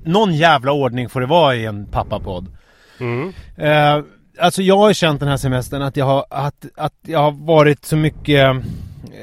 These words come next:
Speaker 1: roligare, så mycket mysigare. Och jag tror att till viss del så har det att göra med, eh, att, att den här A D H D-kursen.
Speaker 2: Diagnosen.
Speaker 1: Diagnosen, ja, precis. Att det liksom är, att den har liksom medfört att man, eh, eh,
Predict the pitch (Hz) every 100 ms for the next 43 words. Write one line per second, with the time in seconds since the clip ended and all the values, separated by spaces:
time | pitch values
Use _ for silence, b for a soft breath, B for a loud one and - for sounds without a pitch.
0 | 120 156 233 165 285 311 101 104 117 202
1 | 190 185 208 160 262 226 101 101 - 156
2 | 165 - 226 202 160 - 190 - 151 131
3 | 135 131 131 131 131 143 139 120 117 110
4 | 104 - 123 127 123 117 117 113 113 110
5 | 110 - 131 - - 110 107 139 127 139
6 | 143 135 139 151 135 143 220 160 147 92
7 | 113 - 139 180 165 208 175 101 82 82
8 | - 143 147 92 143 143 147 135 - 131
9 | 127 120 110 B B B B B B 151
10 | - 147 143 135 135 143 135 139 120 -
11 | 165 139 127 - 123 117 113 113 110 107
12 | 107 107 110 - 120 117 110 110 110